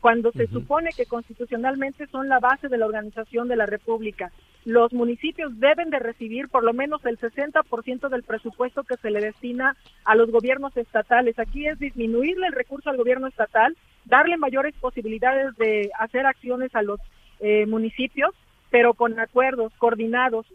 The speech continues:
Speaker 1: y también exigirle a la federación que cumpla en todo lo que es el combate al crimen organizado, el, al, a los, este,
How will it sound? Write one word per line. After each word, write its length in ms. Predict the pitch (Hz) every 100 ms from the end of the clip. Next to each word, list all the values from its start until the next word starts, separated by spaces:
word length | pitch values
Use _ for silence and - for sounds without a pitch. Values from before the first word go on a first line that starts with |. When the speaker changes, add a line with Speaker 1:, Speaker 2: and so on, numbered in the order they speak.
| -
Speaker 1:
y 100 | 247
también 380 | 269 254 277 311
exigirle 480 | - 254 269 285 285
a 20 |
la 120 | 262
federación 600 | 277 277 277 277 269 302 - _ _
que 140 | 240
cumpla 540 | - 294 311 311 285 302 -
en 380 | 226 233 226 226
todo 280 | - 285 302
lo 140 | 262
que 320 | - 233 233
es 100 | 269
el 140 | 269 -
combate 440 | 233 226 247 285
al 280 | 262 226 208
crimen 320 | 226 247 247
organizado, 720 | 220 208 208 220 262 294 302 233
el, 180 | 214 220
al, 340 | 208 208 208 208
a 80 | 208
los, 240 | 208 208
este, 500 | 220 - 214 208 202